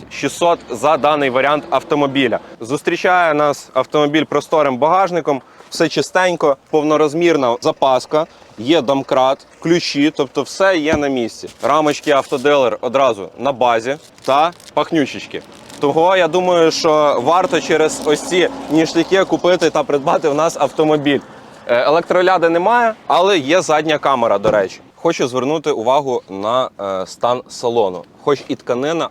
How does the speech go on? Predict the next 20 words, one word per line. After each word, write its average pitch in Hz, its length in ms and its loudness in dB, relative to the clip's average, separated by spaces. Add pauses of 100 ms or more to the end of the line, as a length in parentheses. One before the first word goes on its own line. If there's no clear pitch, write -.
але 113 280 0
на 110 100 -6
двісті 120 320 -10
тисяч 131 320 -8
кілометрів 120 480 -6
не 113 140 -4
заїжджена, 131 560 -4
не 117 180 -6
зачухана. 123 640 -6
Легенька 131 520 -2
хімчисточка, 139 720 -6
стан 139 440 -4
нового 117 460 -2
автомобіля. 110 480 -4 (320)
Присутні 147 420 0
в 131 40 -2
нас 131 260 -2
електрорегулювання 131 1300 0
сидінь, 175 440 -6 (200)
е, 113 220 -2